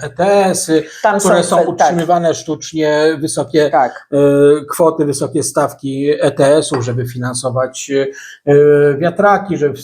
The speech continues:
Speaker 1: finansować tą energię odnawialną. To jest wszystko, szanowni
Speaker 2: Opłaty
Speaker 1: państwo,
Speaker 2: przesyłowe,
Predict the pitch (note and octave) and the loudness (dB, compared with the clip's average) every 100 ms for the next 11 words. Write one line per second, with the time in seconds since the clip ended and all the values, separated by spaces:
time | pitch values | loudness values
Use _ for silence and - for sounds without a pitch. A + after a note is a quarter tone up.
0 | C3 C#3 C#3 A2+ C#3 B2 C3+ C3 D3 D3+ | -14 -10 -8 -4 -4 -4 -8 -6 -4 -2
1 | C#3 C3 C3+ - C3 C#3 B2+ D3 C#3+ C#3 | 0 0 0 0 0 0 0 2 2 0
2 | C3+ C3+ F3+ - F#3+ - E3+ D#3 F3 D3+ | -4 -2 -4 -4 -8 -8 -6 -4 -2 2
3 | G3 E3 F#3+ - G3+ G3+ G3 A3 A#3 G#3+ | 2 0 -2 0 0 0 0 2 2 2
4 | F#3 | 2